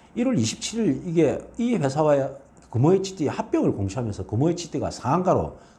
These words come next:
그냥 갔습니다. 예. 그래서 했다가 지금은 다시 제자리로 돌아와서 바닥을 다지고 있습니다.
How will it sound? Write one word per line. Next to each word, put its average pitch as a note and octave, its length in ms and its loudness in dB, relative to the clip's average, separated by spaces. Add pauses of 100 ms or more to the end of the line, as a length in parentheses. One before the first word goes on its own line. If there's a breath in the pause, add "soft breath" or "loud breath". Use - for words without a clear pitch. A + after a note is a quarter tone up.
그냥 G#2 240 -2
갔습니다. D#2 540 -2 (140)
예. F#2 180 -4 (640 loud breath)
그래서 A3+ 280 0
했다가 G#3+ 680 0
지금은 C#4 320 -2
다시 F3 260 -2
제자리로 A#2 500 2
돌아와서 G2+ 340 -2
바닥을 C3 380 0
다지고 G#2+ 320 -8
있습니다. E2 580 -6